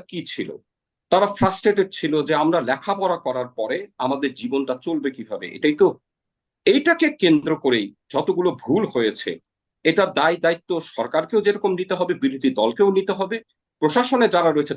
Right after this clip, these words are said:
তাদেরকেও এটা নিতে হবে। এবং এরকম একটা ঘটনার জন্য খুব দ্রুত আমরা যে খুব সমস্যার সমাধান করে ফেলতে পারবো, এসব যে আমরা বের করে ফেলতে পারবো, এটা কিন্তু না। আন্তর্জাতিক একটা হস্তক্ষেপের এখানে প্রয়োজন রয়েছে এবং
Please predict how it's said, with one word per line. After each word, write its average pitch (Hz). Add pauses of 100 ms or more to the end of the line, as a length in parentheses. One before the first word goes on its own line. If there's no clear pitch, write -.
তাদেরকেও 185
এটা 104
নিতে 90
হবে। - (440)
এবং 208 (200)
এরকম 269 (100)
একটা 262 (140)
ঘটনার 240
জন্য 156 (160)
খুব 247 (200)
দ্রুত 233 (680)
আমরা 190 (100)
যে 208 (100)
খুব 240 (180)
সমস্যার 226
সমাধান 180 (140)
করে 233
ফেলতে 226
পারবো, 104 (420)
এসব -
যে 254
আমরা 233 (120)
বের 226
করে 294
ফেলতে 220
পারবো, 165 (120)
এটা 233
কিন্তু 131
না। 98 (120)
আন্তর্জাতিক 240 (420)
একটা 185 (120)
হস্তক্ষেপের 240
এখানে 208
প্রয়োজন 196
রয়েছে 254 (360)
এবং 214